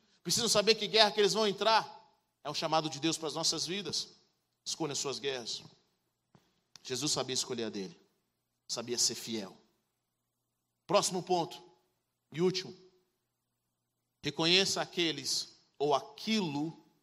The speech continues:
que suga suas energias. Com quem que você anda?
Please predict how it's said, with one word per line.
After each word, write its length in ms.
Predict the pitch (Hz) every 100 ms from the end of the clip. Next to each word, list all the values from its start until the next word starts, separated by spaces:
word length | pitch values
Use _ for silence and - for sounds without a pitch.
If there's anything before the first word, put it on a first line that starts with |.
| _ _ _ _ _ _
que 140 | -
suga 460 | 131 - 180 170 151
suas 260 | - 131 127
energias. 680 | 120 113 110 101 82 - - _ _ _ _ _ _ _ _ _ _ _ _ _ _ _ _ _ _ _ _ _ _ _ _ _ _ _ _ _ _ _ _ _ _ _ 180
Com 80 |
quem 180 | 175 254
que 80 | 220
você 340 | 202 220 -
anda? 380 | 180 156 127 113